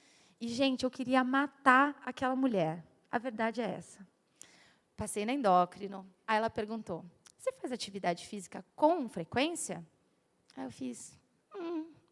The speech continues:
não." Aí ela falou, "A sua alimentação tá bem variada?" Eu, "Hum, não."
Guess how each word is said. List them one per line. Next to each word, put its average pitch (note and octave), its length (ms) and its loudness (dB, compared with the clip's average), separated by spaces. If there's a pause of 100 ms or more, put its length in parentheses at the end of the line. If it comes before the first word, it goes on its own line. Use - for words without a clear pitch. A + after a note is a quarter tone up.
não." D4 360 -6 (1400)
Aí F4+ 80 -6
ela E4+ 140 0
falou, D4+ 440 2
"A - 60 -10
sua A#4 220 -6
alimentação A#3 800 -4 (260)
tá G#4+ 120 2
bem A3+ 240 -2
variada?" G3+ 800 -2 (480)
Eu, C4+ 280 -8 (540)
"Hum, F#4 380 -2 (1400)
não." F#4+ 360 -4